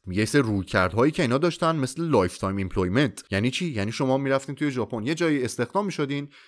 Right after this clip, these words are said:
دیگه تا آخر عمرت اونجا بودی. این از یه سری نظرها خیلی خوبه. خب یعنی تو همیشه رو می‌دونی که یه کاری داری و همیشه قراره پول در بیاری و seniority wages and promotions. و هر چقدر لولت میره بالاتر حقوقت بیشتر می‌شه. یه روزی کارمند بودی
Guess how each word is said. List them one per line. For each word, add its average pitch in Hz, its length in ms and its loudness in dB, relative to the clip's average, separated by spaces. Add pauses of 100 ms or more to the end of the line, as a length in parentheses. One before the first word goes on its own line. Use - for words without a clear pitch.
(100)
دیگه 196 200 -4
تا - 260 -6
آخر 151 420 6
عمرت 196 360 2
اونجا 151 220 -2
بودی. 117 420 -6
این 233 160 0
از 220 140 0
یه 233 80 4
سری 220 180 2
نظرها 185 300 2
خیلی 233 220 2
خوبه. 123 280 0
خب 113 320 -2
یعنی 123 140 -2
تو 151 80 -6
همیشه 123 320 -2
رو 147 120 0
می‌دونی 143 340 -2
که 151 360 0
یه 147 80 2
کاری 147 320 2
داری 156 360 2 (160)
و 117 360 4 (280)
همیشه 113 280 -2
قراره 139 260 4
پول 196 220 -4
در 156 200 4
بیاری 120 340 -2 (220)
و 185 380 4
seniority 139 640 2
wages 101 400 0 (500)
and 123 40 -4
promotions. 120 720 -2 (320)
و 110 80 0
هر 98 120 2
چقدر 123 340 2
لولت 98 260 0
میره 98 140 -2
بالاتر 92 400 0
حقوقت 135 340 -2
بیشتر 117 340 -2
می‌شه. 160 240 -8
یه 95 80 -4
روزی 104 160 -2
کارمند 90 460 -2
بودی 147 320 -4